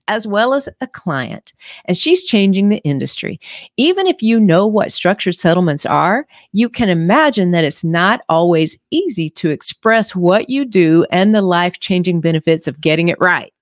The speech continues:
<laughs> Today, Jody's sharing how she got started in this space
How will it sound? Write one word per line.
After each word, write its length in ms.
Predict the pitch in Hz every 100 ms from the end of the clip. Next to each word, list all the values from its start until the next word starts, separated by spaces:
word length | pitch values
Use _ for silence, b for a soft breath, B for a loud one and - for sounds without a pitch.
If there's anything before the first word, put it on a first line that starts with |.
| _
<laughs> 600 | 220 - 277 - - -
Today, 340 | 262 214 226 254
Jody's 400 | 233 233 226 -
sharing 360 | 208 208 202
how 180 | 185 180
she 200 | - 214
got 280 | 202 165 -
started 400 | - 185 208 226
in 160 | 226
this 180 | 220 220
space 520 | - 214 226 285 -